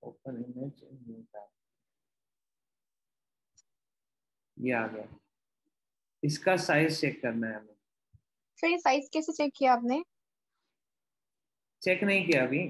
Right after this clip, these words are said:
Speaker 1: इसको right click किया, open image in new tab किया अभी।
Speaker 2: ओके।
Speaker 1: यहाँ पर आ गया। अभी
Speaker 2: हम्म।
Speaker 1: size check करने के लिए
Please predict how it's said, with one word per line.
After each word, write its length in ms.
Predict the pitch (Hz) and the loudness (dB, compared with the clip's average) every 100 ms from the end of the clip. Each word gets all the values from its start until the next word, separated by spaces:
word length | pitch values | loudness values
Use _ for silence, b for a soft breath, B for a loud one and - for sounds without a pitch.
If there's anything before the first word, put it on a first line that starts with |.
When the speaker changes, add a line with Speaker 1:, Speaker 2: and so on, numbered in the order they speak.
| - | -8
Speaker 1:
इसको 220 | 143 - | -8 0
right 260 | 160 151 151 | 4 4 4
click 240 | 175 175 175 | 2 0 2
किया, 200 | 185 202 | 2 2
open 380 | - 160 160 180 | 2 0 0 -2
image 300 | 160 165 165 175 | -2 -4 -2 -2
in 100 | 165 | -2
new 140 | 156 | -2
tab 180 | 151 131 - | 0 -2 -4
किया 240 | - 117 | -8 -6
अभी। 200 | 117 117 - _ _ _ | -6 -12 -14 _ _ _
Speaker 2:
ओके। 300 | - 214 - | -4 -4 -4
Speaker 1:
यहाँ 260 | 220 143 143 | 0 2 2
पर 180 | 143 165 | 2 2
आ 120 | 139 | 2
गया। 240 | 120 117 117 - - - _ _ 127 | 0 -2 -4 -10 -18 -18 _ _ -4
अभी 200 | 147 160 | 0 0
Speaker 2:
हम्म। 100 | 151 | 0
Speaker 1:
size 340 | 151 151 160 | 0 0 0
check 200 | 170 160 - | -2 -2 -2
करने 240 | 160 160 | -2 -2
के 140 | 151 | 0
लिए 260 | 156 156 202 | 0 2 2